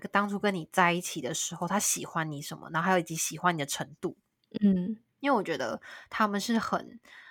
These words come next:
Speaker 1: 很，就是他们是很念旧的。
Speaker 2: 嗯。
Speaker 1: 他们非常念旧，所以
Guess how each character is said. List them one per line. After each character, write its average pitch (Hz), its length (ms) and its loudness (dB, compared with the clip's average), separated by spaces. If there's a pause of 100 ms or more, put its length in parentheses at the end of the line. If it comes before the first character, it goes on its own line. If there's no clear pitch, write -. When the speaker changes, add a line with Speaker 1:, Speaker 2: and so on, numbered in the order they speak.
(140)
Speaker 1:
很， 160 280 -4 (220)
就 233 120 0
是 240 120 8
他 240 180 2
们 220 180 4
是 196 640 2
很 156 800 -2
念 202 360 4
旧 190 380 4
的。 - 200 -12 (160)
Speaker 2:
嗯。 196 440 8 (440)
Speaker 1:
他 226 120 6
们 220 140 4
非 214 160 4
常 185 220 -2
念 180 280 -2
旧， - 300 0 (400)
所 - 180 2
以 208 280 6